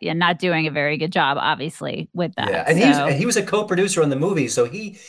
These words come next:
Speaker 2: he has a hand in that part of it for sure. Absolutely, yeah.
Speaker 1: Right. I mean, there has to be some culpability there.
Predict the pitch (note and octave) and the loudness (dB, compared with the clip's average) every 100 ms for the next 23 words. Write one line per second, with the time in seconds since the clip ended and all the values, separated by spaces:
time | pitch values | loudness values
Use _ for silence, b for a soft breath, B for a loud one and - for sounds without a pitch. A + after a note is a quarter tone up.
0 | B - B3+ C#4+ G#3+ F#3+ G3 C3+ B2 D#3 | B -2 0 2 2 2 0 0 0 0
1 | G3 - - G2 F3+ G2+ - C#3 G#2+ - | 0 -2 -4 -4 -8 -8 -6 -4 -4 -4
2 | - - F3+ - F#2 A2 - - - G2 | -10 -4 -4 -4 -6 -6 -6 -10 -12 -12
3 | D#2 F#3 F#3+ G#3 D#3+ - A3+ A#3+ A#3 B3 | -8 -2 2 2 0 0 2 2 2 2
4 | C#4 F4 B3+ A3+ - E4 - C4 A3+ G#3+ | 2 0 -4 -4 -2 -2 -2 -4 0 0
5 | F#4 D3 D3+ G2 E2 - | 0 0 -2 -2 -4 -8